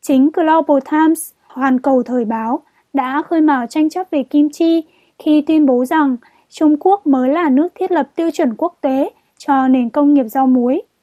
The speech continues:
Cơ quan ngôn luận bằng tiếng Anh của Đảng Cộng sản Trung Quốc còn cho rằng tên gọi quốc gia kim chi của Hàn Quốc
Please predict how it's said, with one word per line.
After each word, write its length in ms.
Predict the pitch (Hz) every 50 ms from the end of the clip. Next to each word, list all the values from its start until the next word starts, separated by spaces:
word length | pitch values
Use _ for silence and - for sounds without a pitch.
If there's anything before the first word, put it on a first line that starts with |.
| _ _ _ _ _ _
Cơ 240 | - 302 285 285 277
quan 200 | - 330 294 285
ngôn 160 | 285 294 302 302
luận 180 | 302 302 294
bằng 160 | 277 240 233
tiếng 160 | 214 247 233 240
Anh 260 | 254 285 311 311 320
của 300 | 302 - - 302 262 247
Đảng 240 | 226 233 226 202 196
Cộng 200 | - 294 294 -
sản 220 | - - 277 233 202
Trung 200 | - - 302 302 294
Quốc 260 | - 359 381 415 - _ _ _ _ _ _ -
còn 260 | 311 277 262 247 240
cho 240 | - - 311 320 311
rằng 340 | 320 311 285 269 254 240 240 _ _ _ _ _
tên 220 | 311 294 294 294
gọi 240 | 294 320 294 277 262 -
quốc 180 | - 359 370 _ _ -
gia 220 | - 311 302 302 302 294 -
kim 200 | _ 320 311 311
chi 280 | 302 - 330 330 330 320
của 120 | 311 285
Hàn 260 | 247 208 226 226 214
Quốc 300 | 214 - 330 359 392 -